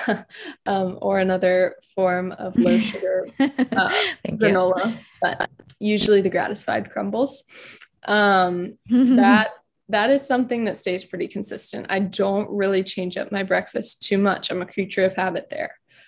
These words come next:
Speaker 1: Um, as far as lunch and dinner, I tried to have at least one of those meals be a hearty bowl with a lot of greens, um, because I think it is so important to get in, get in those
Speaker 2: Mm-hmm.
Speaker 1: hearty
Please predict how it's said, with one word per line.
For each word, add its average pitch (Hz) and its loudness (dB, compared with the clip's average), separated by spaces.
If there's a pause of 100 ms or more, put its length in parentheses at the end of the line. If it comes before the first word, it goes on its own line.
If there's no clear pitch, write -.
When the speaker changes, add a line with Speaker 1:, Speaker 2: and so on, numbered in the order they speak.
(220)
Speaker 1:
Um, 196 0 (340)
as 208 0
far 220 6
as 240 2
lunch 202 0
and 226 2
dinner, 180 -2 (280)
I 190 0
tried 214 0
to 294 0
have 233 0
at 196 -2
least 185 -8 (680)
one 196 0
of 190 0
those 185 2
meals 175 -2 (120)
be 175 -4 (140)
a - -6
hearty 180 0
bowl 175 -2
with - -6 (100)
a 202 -4
lot 180 -2
of 175 -6
greens, 180 -4 (440)
um, 185 -2
because 185 -4
I 180 4
think 175 -4
it 180 -4
is - -4
so - -6
important 208 -8
to 190 -8
get - -4
in, 202 -8 (360)
get 196 -2
in 190 4
those 180 0
Speaker 2:
Mm-hmm. 165 -8
Speaker 1:
hearty 185 -6